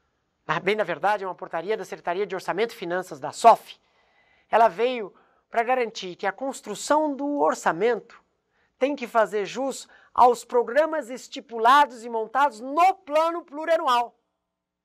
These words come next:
E por que apresentamos aqui? Porque, veja, a ideia é demonstrar a interação desses instrumentos, orçamento e plano plurianual. Na mesma portaria,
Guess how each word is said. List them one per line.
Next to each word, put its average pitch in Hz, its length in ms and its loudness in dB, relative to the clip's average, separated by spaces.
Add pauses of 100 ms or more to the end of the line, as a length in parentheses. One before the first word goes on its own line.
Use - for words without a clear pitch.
(1080)
E 175 60 -20
por - 180 -16
que 240 120 -4
apresentamos 165 600 -8
aqui? 220 400 -8 (680)
Porque, 240 580 0 (140)
veja, 277 500 2 (520)
a 214 120 4
ideia 269 440 4
é 247 320 0
demonstrar 269 680 0
a 254 100 -4
interação 262 600 -6
desses 254 340 -14
instrumentos, 214 480 -6
orçamento 262 600 2
e 277 40 -10
plano 262 280 -4
plurianual. 254 640 -4 (840)
Na 269 160 6
mesma 262 400 4
portaria, 226 760 -2